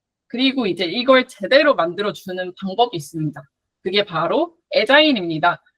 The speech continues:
애자일이라는 말 다들 한 번쯤은 들어보셨을 텐데요. 정작 뭔지 이렇게 잘 와닿지는 않으시죠?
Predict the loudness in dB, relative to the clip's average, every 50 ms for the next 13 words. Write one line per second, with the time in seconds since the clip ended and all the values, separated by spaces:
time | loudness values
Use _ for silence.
0 | _ _ _ _ _ _ _ -2 -2 0 2 2 2 2 2 0 0 0 2 2
1 | 2 2 0 0 0 0 -2 -2 -4 -6 _ _ _ -6 -6 -4 -2 0 0 0
2 | 0 -2 -2 -2 -2 -2 -2 -4 -6 -6 -6 -4 -2 -2 -2 -2 -4 -2 -2 -2
3 | -2 -2 -4 -6 -6 -6 -6 -8 -10 -8 -8 -8 -8 -6 -6 -4 -4 -4 -4 -6
4 | -6 -8 -8 -6 -6 -4 0 2 2 2 0 _ _ _ _ -6 -2 0 2 2
5 | 2 0 -2 -4 -4 -4 -8 -10 -6 -4 -4 -4 -2 -2 -2 2 4 2 2 2
6 | 0 0 0 0 0 0 -4 -4 -6 -8 -8 -2 0 0 0 0